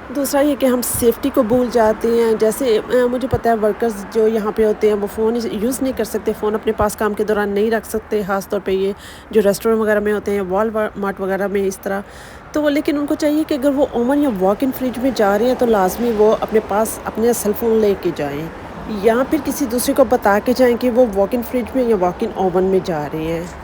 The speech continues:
पिछले दिनों ऐसे एक खबर सुनी थी कि किसी रेस्टोरेंट वगैरह में या किसी इसी तरह की जगह में जो वॉक इन फ्रिज होता है, वहाँ पे अंदर कोई, अ, ऐसे वर्कर गया और उसकी वहाँ पे डेथ हो गई। वो लॉक हो गया अंदर, उसके बाद लॉन्ग वीकेंड था, किसी को पता नहीं चला, और जब वापस वो खुले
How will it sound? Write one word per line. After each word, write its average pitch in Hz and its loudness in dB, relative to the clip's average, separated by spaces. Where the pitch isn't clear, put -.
पिछले 320 -8
दिनों 330 0
ऐसे 285 -4
एक 262 -8
खबर 233 -4
सुनी 233 -2
थी 220 -6
कि 233 -6
किसी 214 -6
रेस्टोरेंट 220 0
वगैरह 208 0
में 214 2
या 208 4
किसी 196 -8
इसी 202 -6
तरह 220 0
की 214 -2
जगह 214 0
में 214 0
जो 202 0
वॉक 180 -6
इन 233 -4
फ्रिज 226 -6
होता 208 0
है, 208 -2
वहाँ 190 -6
पे 202 2
अंदर 185 -4
कोई, 180 0
अ, - -6
ऐसे 196 0
वर्कर 196 2
गया 240 2
और 190 0
उसकी 185 -6
वहाँ 185 -2
पे 190 2
डेथ 175 -2
हो 170 0
गई। 165 0
वो 185 0
लॉक 196 0
हो 269 2
गया 269 0
अंदर, 254 0
उसके 226 -4
बाद 202 0
लॉन्ग 190 4
वीकेंड 240 -2
था, 220 -2
किसी 202 -8
को 196 -4
पता 208 -4
नहीं 214 -2
चला, 185 -4
और 180 -4
जब 175 -2
वापस 170 -2
वो 208 -2
खुले 214 4